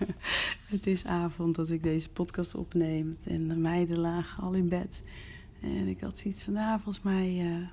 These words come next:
slapen ze al." Maar, eh, nee, de jongste kwam naar beneden. Dus, eh, ik had hem even op pauze gezet. Dus ik, eh, een klein beetje uit mijn verhaal. Maar volgens mij eindigde ik met, eh, dat, eh,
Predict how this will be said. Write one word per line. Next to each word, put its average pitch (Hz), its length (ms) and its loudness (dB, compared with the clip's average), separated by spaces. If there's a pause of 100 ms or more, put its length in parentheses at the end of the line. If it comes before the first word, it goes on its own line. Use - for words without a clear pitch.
slapen 247 520 -2
ze - 140 -2
al." 175 240 0
Maar, 156 300 0
eh, 165 60 -4 (260)
nee, 240 260 4
de 220 120 6
jongste 220 320 6
kwam - 180 2
naar 196 140 4
beneden. 165 460 2
Dus, 170 260 -8
eh, 170 80 -6 (200)
ik - 140 -8
had 214 100 2
hem 214 100 2
even 208 240 2
op 180 80 -4
pauze 180 360 2
gezet. 175 400 0 (1160)
Dus 165 160 2
ik, - 180 -4
eh, 151 160 0 (800)
een - 60 -8
klein 254 220 0
beetje 262 240 0
uit 214 80 4
mijn 190 140 2
verhaal. 185 480 4
Maar 226 160 -2
volgens 202 260 0
mij 202 180 0
eindigde 208 560 2
ik 196 120 0
met, 190 300 0
eh, 185 180 4 (1000)
dat, - 340 -2
eh, 170 100 2